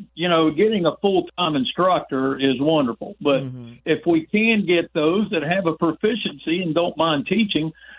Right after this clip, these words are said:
Speaker 1: uh, there are, believe it or not, there's a sixteen-year-old kid up in Virginia who, uh, I met when he was nine years old speaking at the White House. And, and this kid loved, his parents had taught him, he says, "Hey, you need to go teach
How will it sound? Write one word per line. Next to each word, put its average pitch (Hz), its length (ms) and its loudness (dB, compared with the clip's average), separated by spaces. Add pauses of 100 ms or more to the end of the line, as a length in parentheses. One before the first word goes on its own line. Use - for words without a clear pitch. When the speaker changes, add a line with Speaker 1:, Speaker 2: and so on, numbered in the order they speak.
(140)
Speaker 1:
uh, 156 320 2
there 226 280 2
are, 185 440 2 (260)
believe 196 360 2
it 175 40 2
or 175 80 2
not, 226 260 0
there's 160 160 -2
a 147 80 0 (120)
sixteen-year-old 170 880 0
kid 165 400 2
up 156 220 0
in 147 180 -2
Virginia 143 640 2 (540)
who, 160 380 2
uh, 143 200 -2
I 156 120 0
met 175 280 0
when 156 160 -4
he 147 80 0
was 131 120 -2
nine 165 240 2
years 147 260 2
old 170 400 0
speaking 160 360 -2
at 143 120 -4
the 131 80 0
White 151 420 -2
House. 123 380 -2 (580)
And, 160 360 2
and 180 200 2
this 185 120 2 (120)
kid 214 380 0
loved, 175 640 0
his 151 460 -2
parents 214 380 0
had 139 140 -6
taught 180 280 0
him, 208 260 0
he 165 180 0
says, 180 200 0
"Hey, 196 180 2
you 185 240 -2
need 214 160 2
to 160 80 -2
go 165 220 0 (100)
teach 190 220 -2